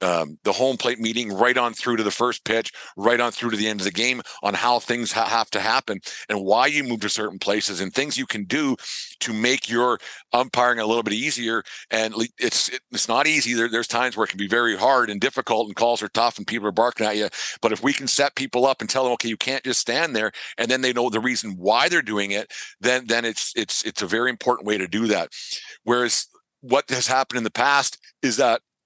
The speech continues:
you get so many of these clinics that start at the beginning of the season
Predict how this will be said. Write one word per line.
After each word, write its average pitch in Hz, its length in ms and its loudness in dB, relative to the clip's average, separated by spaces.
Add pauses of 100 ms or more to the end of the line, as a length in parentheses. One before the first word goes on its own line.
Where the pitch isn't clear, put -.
(420)
you 117 200 -6
get 123 200 -2
so 143 280 0
many 147 220 -2
of 127 100 -2
these 120 160 0
clinics 147 340 0
that 113 120 -4
start 139 320 0
at 117 60 -4
the 101 60 -12
beginning 117 260 -2
of 117 40 0
the 107 60 0
season 139 440 2